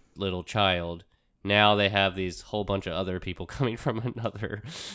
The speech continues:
another angle. So they're literally getting pincered. They're, like, getting pinched into the middle of the building. And Angela, Pablo,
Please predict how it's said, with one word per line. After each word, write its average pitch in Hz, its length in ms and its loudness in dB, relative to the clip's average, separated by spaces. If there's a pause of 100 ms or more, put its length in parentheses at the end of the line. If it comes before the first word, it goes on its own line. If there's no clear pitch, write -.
(120)
another 104 460 2
angle. 95 380 -2
So - 140 -8
they're 98 180 -6
literally 143 400 0
getting 110 300 0
pincered. 92 680 -6
They're, 92 160 -8
like, 92 220 -6
getting 104 300 -2
pinched - 560 -8 (420)
into 101 380 -4
the 90 100 -6
middle 95 400 -2
of 85 100 -8
the 85 120 -10
building. 104 560 -4 (340)
And 92 340 -2
Angela, 95 460 -2
Pablo, 90 960 -2